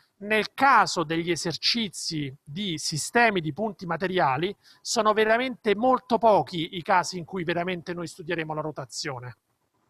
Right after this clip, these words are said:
no? Dov'è che le rotazioni verranno studiate in maniera estesa? Quando noi faremo il corpo rigido, perché allora in quel caso tutto diventa molto più semplice,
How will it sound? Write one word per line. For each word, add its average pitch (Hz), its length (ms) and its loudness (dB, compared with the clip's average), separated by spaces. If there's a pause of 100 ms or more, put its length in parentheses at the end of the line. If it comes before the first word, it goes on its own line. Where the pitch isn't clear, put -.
(320)
no? 208 300 -4 (920)
Dov'è 220 920 4 (160)
che 202 140 0
le 185 100 0
rotazioni 180 640 -2
verranno 165 320 -2
studiate 180 360 -2
in 151 40 -8
maniera 170 220 -6
estesa? 294 600 -2 (440)
Quando 233 320 2
noi 277 100 0
faremo 262 300 2
il 190 80 -2
corpo 202 340 2
rigido, 143 520 -6 (760)
perché 247 240 0
allora 262 180 6
in 202 80 -2
quel 311 220 2
caso 277 320 2
tutto 254 220 -4
diventa 202 360 0
molto 233 240 0
più 202 100 -6
semplice, 135 640 -8